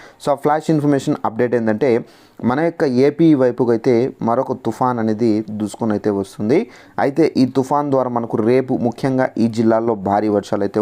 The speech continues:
ఉంటాయని చెప్పేసి మనకు వాతావరణ శాఖ నుండి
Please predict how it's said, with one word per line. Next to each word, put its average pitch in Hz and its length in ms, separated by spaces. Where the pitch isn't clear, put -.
ఉంటాయని 101 300
చెప్పేసి 101 300
మనకు 113 220
వాతావరణ 107 460
శాఖ 101 120
నుండి 107 160